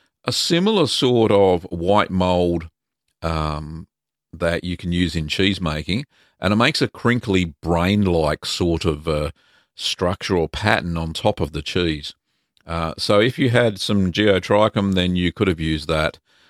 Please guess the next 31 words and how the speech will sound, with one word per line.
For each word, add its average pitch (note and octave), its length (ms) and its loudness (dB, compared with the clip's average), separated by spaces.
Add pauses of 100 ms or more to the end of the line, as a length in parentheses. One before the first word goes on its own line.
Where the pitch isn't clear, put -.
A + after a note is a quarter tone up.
(180)
Uh, E2+ 360 0
otherwise, G#2 760 4
stick - 600 -4
to, F2 540 0
um, E2 420 -4
Penicillium F2 680 -2
candidum, E2 600 -4 (500)
uh, D2+ 260 -4
for E2 260 -2
your D#2+ 100 0
white D#2 260 -2
mold D#2 340 -6
cheeses. D#2 540 -4
Sometimes D#3+ 600 0
I G#2+ 200 6
actually G2+ 320 -2
add E2+ 340 0
a E2+ 60 -2
little G2 260 4
bit E2+ 180 2
of E2 140 0
Geotrichum F2 1200 -2
if D#2 80 -6
I E2+ 140 0
want F2+ 200 0
to E2 60 0
get D#2 140 -2
a D2+ 60 -4
pattern, E2 500 -4 (340)
and E2+ 240 -4
t-, - 140 -6